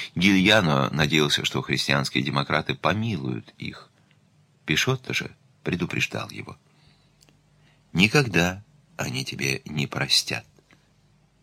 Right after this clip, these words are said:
И Дон Кроче не тот человек, чтобы делить с тобой власть.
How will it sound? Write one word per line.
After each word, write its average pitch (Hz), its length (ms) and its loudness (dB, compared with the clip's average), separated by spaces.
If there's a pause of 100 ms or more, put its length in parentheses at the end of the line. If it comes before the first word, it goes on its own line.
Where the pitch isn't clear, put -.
(360)
И - 100 0
Дон 78 220 2
Кроче 85 420 4
не 76 100 0
тот 69 200 0
человек, 67 440 2
чтобы 64 260 -4
делить 65 280 -4
с - 80 2
тобой 67 260 -4
власть. 73 460 -4